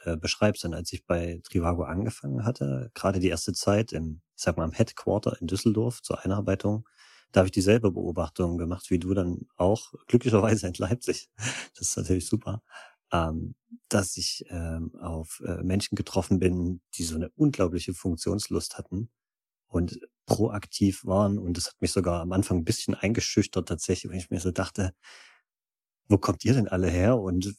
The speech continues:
wie, was, wieso habt ihr alle so einen, so einen, so einen krassen Drive und, ähm,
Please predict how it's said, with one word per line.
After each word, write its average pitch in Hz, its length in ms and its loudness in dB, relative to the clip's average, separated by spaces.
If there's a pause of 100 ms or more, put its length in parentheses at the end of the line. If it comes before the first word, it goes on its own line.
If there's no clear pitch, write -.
wie, 90 160 0
was, - 360 -2
wieso 87 580 0
habt - 260 -10
ihr 107 120 2
alle 90 180 2
so 85 180 -4
einen, 85 520 -10 (120)
so - 180 -10
einen, - 440 -10
so - 100 -10
einen 98 80 -2
krassen - 360 -4
Drive - 540 -4
und, 82 500 -4
ähm, 82 440 -8